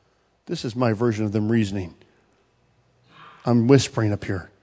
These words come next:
to kinda get the idea. <laughs> I don't know if it works for you, but for me, when I read this, that's how I read out loud. I start to whisper. I'm thinking, 'cause they didn't say it out loud. They're whisper-, they're thinking it, but I can't think it, and you know what I'm saying, so I've gotta whisper it. <laughs>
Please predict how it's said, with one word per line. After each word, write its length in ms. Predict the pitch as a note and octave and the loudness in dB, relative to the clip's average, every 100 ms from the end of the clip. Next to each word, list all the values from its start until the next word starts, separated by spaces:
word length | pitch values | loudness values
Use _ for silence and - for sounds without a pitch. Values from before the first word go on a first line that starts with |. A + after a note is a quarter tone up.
| _ _ - | _ _ -20
to 100 | - | -16
kinda 260 | - - - | -14 -14 -14
get 180 | - - | -18 -12
the 180 | - - | -12 -10
idea. 400 | - - G#4 - - _ _ _ _ - | -4 -2 -2 -4 -20 _ _ _ _ -16
<laughs> 400 | - - - - | -2 0 4 6
I 60 | |
don't 140 | G3 D#3 | 6 8
know 180 | E3 F#3+ | 6 4
if 80 | |
it 160 | - - | 2 6
works 260 | G#3+ - - | 6 6 -2
for 160 | - | -4
you, 340 | - - F3 - - - | -2 2 2 2 -10 6
but 160 | D#3+ - | 8 10
for 160 | D#3+ | 8
me, 200 | E3 G3+ | 6 8
when 120 | D3+ | 8
I 80 | D3+ | 8
read 280 | E3+ D#3+ G3 | 8 6 4
this, 240 | F#3+ G#3 | 2 0
that's 300 | - - D3+ | -2 -2 -2
how 80 | - | -4
I 60 | C3 | -4
read 240 | A#2+ C3 | 0 0
out 120 | A2+ | 0
loud. 220 | - G#2+ G2 | -2 -10 -4
I 100 | - | 0
start 220 | C#3 D#3+ | 4 4
to 80 | E3+ | 4
whisper. 360 | A#2 C#3 - - | 4 2 0 -12
I'm 80 | - | -16
thinking, 280 | - - B2+ - - - - | -14 -12 -14 -16 -20 -20 -18
'cause 200 | - C#3 | -12 -10
they 180 | - E3 | -6 -6
didn't 180 | E3 - | -6 -10
say 180 | - D#3+ | -12 -12
it 80 | |
out 160 | - - | -14 -14
loud. 200 | - - | -14 -12
They're 120 | C#3+ | -12
whisper-, 420 | - D3+ - - - | -10 -10 -10 -12 -12
they're 140 | C3 | -10
thinking 400 | A#2+ - E3+ C3+ | -6 -4 -4 -4
it, 220 | C3 B2 - _ - - _ | -8 -8 -16 _ -20 -20 _
but 120 | C3+ | 0
I 60 | C#3 | 0
can't 420 | - F3 E3 - - - | 2 2 2 -6 -20 2
think 240 | D#3+ E3+ | 6 6
it, 160 | C3+ C3 | 6 4
and 120 | C3 | 6
you 100 | C3 | 8
know 120 | C#3+ C#3+ | 10 8
what 100 | C3 | 6
I'm 120 | B2 | 4
saying, 340 | - F3+ B2+ - _ | 2 -2 -2 -8 _
so 120 | - | -8
I've 80 | A2+ | -6
gotta 200 | - B2+ | -4 -4
whisper 440 | A2 C3+ - - G#2+ | 0 0 -2 -8 -10
it. 100 | - - | -12 -10
<laughs> 100 | - | -2